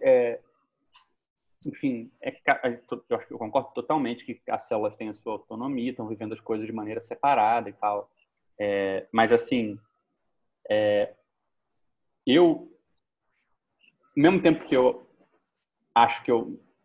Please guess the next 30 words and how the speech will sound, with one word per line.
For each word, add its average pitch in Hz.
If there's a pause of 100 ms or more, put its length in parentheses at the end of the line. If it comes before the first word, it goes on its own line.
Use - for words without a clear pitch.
(100)
não 139
fiz 151
uma 135
boa 113
maneira, 110
também 135
tem 165
um 196
lado 117
da 113
coisa 110
pela 120
qual 104
eu 110
não 127
peço 110
desculpa, 110
que -
eu 123
acho 123
que -
aí 120
é 123
uma 117
coisa 110 (640)
de 117
um, 123 (100)
de 117
uma 120
tática -